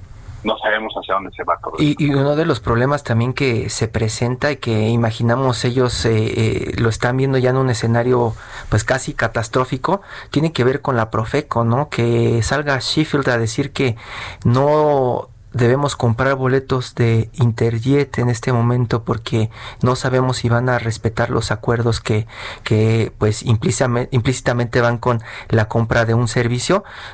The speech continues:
Speaker 2: pues eso ya prácticamente, eh, le está dando un tiro en,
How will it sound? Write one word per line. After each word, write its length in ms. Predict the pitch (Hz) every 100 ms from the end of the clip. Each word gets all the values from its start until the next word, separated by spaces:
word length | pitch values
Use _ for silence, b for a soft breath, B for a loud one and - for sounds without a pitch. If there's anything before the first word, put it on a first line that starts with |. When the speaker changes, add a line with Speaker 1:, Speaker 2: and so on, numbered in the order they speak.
| -
Speaker 2:
pues 160 | 110
eso 460 | 131 - 180 156 120
ya 400 | 120 131 143 131
prácticamente, 840 | 131 135 135 - 117 123 143 135 113 B B -
eh, 140 | 110
le 120 | 110
está 220 | 107 - 120
dando 500 | 123 123 120 117 113
un 220 | 123 117
tiro 280 | 131 131 123
en, 220 | 120